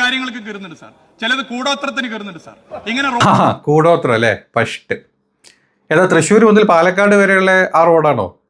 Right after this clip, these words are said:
Speaker 2: കേരളമൊക്കെ എന്തൊരു മാറ്റമാണ് മാറിയിരിക്കുന്നത്. എൻ്റെ ഫ്രണ്ടിൻ്റെ മോൻ പണ്ട് പാലക്കാട് നിന്ന് തൃശ്ശൂരേക്ക് വരുമ്പോൾ ന്യൂയോർക്കിലെ റോഡാന്ന് വരെ തോന്നിപ്പോയി. ആ കൂടോത്രം ആയിരിക്കും ഉദ്ദേശിച്ചത് അല്ലേ? അതാണ് നിങ്ങൾ പറഞ്ഞത് കറക്റ്റാ. നിങ്ങളുടെ അമ്മായിയപ്പൻ ചെയ്തത് വളരെ കറക്റ്റാ.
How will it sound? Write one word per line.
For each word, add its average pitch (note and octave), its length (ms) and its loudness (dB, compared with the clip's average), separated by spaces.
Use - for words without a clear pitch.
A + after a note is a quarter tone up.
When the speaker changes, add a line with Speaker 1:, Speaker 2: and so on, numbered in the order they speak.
Speaker 2:
കേരളമൊക്കെ D3 420 -2
എന്തൊരു A2+ 480 -4
മാറ്റമാണ് A#2+ 640 0
മാറിയിരിക്കുന്നത്. E3+ 680 -2
എൻ്റെ C3 160 2
ഫ്രണ്ടിൻ്റെ C#3 420 0
മോൻ E3+ 180 0
പണ്ട് E3 460 -4
പാലക്കാട് D3+ 440 2
നിന്ന് E3 160 -2
തൃശ്ശൂരേക്ക് D#3+ 460 -2
വരുമ്പോൾ D3+ 460 -2
ന്യൂയോർക്കിലെ D#3+ 520 2
റോഡാന്ന് D#3 420 2
വരെ D3 140 2
തോന്നിപ്പോയി. B2 420 -2
ആ D#3+ 220 0
കൂടോത്രം F3 360 2
ആയിരിക്കും C#3 240 0
ഉദ്ദേശിച്ചത് A2+ 380 -4
അല്ലേ? A2+ 220 -2
അതാണ് E3+ 300 2
നിങ്ങൾ G3+ 220 2
പറഞ്ഞത് F3 260 2
കറക്റ്റാ. A#2+ 340 -2
നിങ്ങളുടെ B2 200 -2
അമ്മായിയപ്പൻ C#3+ 420 0
ചെയ്തത് C#3 260 0
വളരെ A#2+ 320 2
കറക്റ്റാ. A2 320 -2